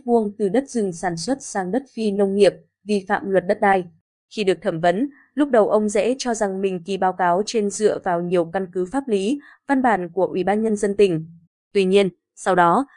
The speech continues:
bị cáo Rẽ thừa nhận sai khi tham mưu Ủy ban Nhân dân tỉnh phê duyệt quy hoạch chi tiết khi bỏ qua quy hoạch tháng một năm hai nghìn. Là người công tác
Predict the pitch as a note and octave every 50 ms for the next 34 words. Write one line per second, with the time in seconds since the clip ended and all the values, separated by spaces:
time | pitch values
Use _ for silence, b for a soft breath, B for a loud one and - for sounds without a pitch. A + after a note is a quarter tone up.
0 | B B G#3+ A3+ F#3+ - G3+ F#3+ G3 G3+ G3 A3+ G#3 A#3+ - - B3 G3 F#3+ F#3
1 | - - - - A3 G#3 G#3 G3+ F#3+ - - G3+ F#3+ F#3 - G#3+ G3+ G3 G3+ G#3
2 | G3+ G3+ - - F#3+ F3 G3+ G#3+ A3 A3+ A3 G#3+ G#3 - A3 G#3+ G#3 G3+ - G#3
3 | E3+ D#3+ E3 - A3 G#3+ G3+ - G#3 F#3 F3+ - _ A3 G#3 G3 G#3 F#3 F3+ -
4 | - - G#3 G3 - B3+ D4 D#4 D#4+ _ _ - - G#3+ F#3 F#3+ F3 D#3+ - -
5 | F#3 F#3 F3+ - G3 F#3+ F3+ G3 F3+ E3+ - - F#3+ F3 F#3+ G#3+ A3 A#3+ G#3 -
6 | - G3 G3 F#3+ G3 G3+ F#3+ F#3+ F#3 F3+ E3+ D#3+ - _ _ _ _ _ - A#3+
7 | A#3+ A3+ A3+ A3+ G#3+ - C4+ C4 C4 C#4+ D#4